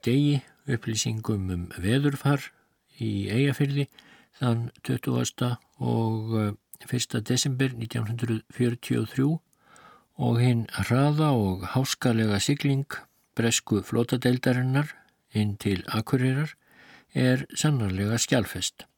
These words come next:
Það leið ekki nema hálftími frá því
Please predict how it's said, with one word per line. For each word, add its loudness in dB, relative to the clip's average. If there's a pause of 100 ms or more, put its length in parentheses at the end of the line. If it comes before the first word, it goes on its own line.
(640)
Það 2 (120)
leið 4
ekki 0
nema 2
hálftími -2 (420)
frá -2
því -2